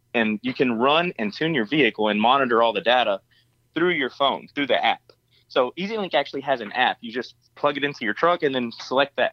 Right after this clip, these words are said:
download the app from the App Store, and bam, you've got all your vehicle info. You can tune in everything with EasyLink.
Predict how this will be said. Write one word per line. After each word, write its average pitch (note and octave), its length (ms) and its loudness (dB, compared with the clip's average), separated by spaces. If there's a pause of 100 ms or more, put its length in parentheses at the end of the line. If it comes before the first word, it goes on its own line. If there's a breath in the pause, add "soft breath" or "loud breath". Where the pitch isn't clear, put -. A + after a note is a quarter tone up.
download C#3 300 2
the B2 100 2
app B2 160 4
from B2 120 -16
the A#2+ 60 -2
App B2+ 140 2
Store, B2+ 260 -2
and G2 200 -8
bam, D#2+ 160 -6 (500 soft breath)
you've A#2+ 140 -4
got B2+ 120 6
all A#2+ 120 4
your A#2 120 2
vehicle A#2+ 300 0
info. A2+ 240 0
You A2+ 160 -4
can G#2+ 100 -6
tune A2 200 -6
in A2 120 -6
everything G2 320 -6
with E2+ 100 -14
EasyLink. D#2+ 360 -10